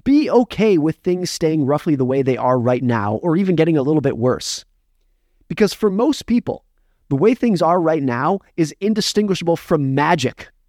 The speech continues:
relative to how things used to be. And then if you do that,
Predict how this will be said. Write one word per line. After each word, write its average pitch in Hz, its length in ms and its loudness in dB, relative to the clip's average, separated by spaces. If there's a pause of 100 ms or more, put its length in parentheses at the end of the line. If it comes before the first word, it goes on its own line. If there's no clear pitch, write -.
(380)
relative 170 400 2
to 160 60 2
how 151 160 4
things 139 280 0
used 170 280 -4
to 117 60 -4
be. - 240 -12 (880)
And 247 140 2
then 311 140 2
if 220 220 -2
you 196 80 -2
do 147 220 -4
that, 220 260 0